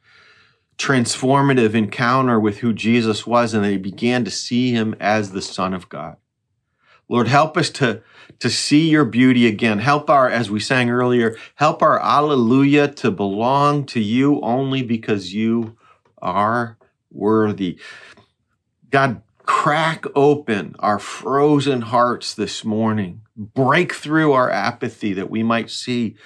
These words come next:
the vast value of Jesus as the Son of God, we pray in Christ's name.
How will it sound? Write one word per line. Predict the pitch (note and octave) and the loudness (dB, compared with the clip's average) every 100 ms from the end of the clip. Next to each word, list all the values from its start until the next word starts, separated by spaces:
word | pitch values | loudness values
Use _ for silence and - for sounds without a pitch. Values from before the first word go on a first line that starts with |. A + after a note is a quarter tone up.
| - - _ | -20 -20 _
the | A2+ | -6
vast | G2 F2 - - E3+ E3+ - | -6 -8 -4 -2 0 -2 -4
value | A#2+ C#3 C#3+ D3+ A2+ F2 E2 _ _ - _ | -4 -2 2 2 0 -2 -8 _ _ -20 _
of | G#2+ G2 | -8 -6
Jesus | F2+ C#3 D#3+ C3 A2 A2+ | 0 4 4 2 0 -2
as | G#2+ | -2
the | G#2 | -4
Son | - A2 | -2 -2
of | F#2 | -2
God, | G2 F#2 | -4 -4
we | F#2+ | -8
pray | - F#2+ F2 F#2 | -8 -8 -8 -10
in | E2+ | -10
Christ's | F2+ F2 - | -10 -10 -10
name. | F2 E2+ | -8 -10